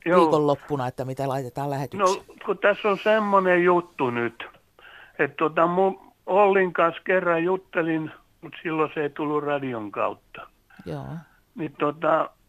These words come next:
Speaker 1: se oli semmonen juttu, että tota, mulla oli siellä ollut runoja, mut ne on jäänyt vähän niinku sinne hyllylle pölyttymään.
Speaker 2: Mm. No, onko ensinnäkin runo sinun oma tekemäsi?
Speaker 1: On, aivan oma, ja mä haluaisin sen ens,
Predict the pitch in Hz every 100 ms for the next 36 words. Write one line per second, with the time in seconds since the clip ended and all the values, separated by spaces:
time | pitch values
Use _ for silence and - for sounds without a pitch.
0 | - 180 170 156 180 175 170 160 151 156
1 | 160 156 - 143 135 - 135 131 143 139
2 | - - 185 180 175 170 - 185 165 185
3 | 190 170 151 165 220 208 190 170 156 160
4 | 160 165 160 151 175 170 180 175 185 180
5 | 165 160 175 156 - 170 170 156 175 180
6 | 160 147 139 135 160 139 120 - _ -
7 | 98 - - - 175 143 131 - - -
8 | 262 214 190 285 320 277 285 269 240 196
9 | 220 285 254 170 185 170 170 220 208 139
10 | - - 82 73 - - _ _ _ -
11 | 165 202 202 135 - 175 220 208 196 190
12 | 226 214 202 175 160 170 156 190 208 196
13 | 185 156 175 170 185 175 180 - 202 214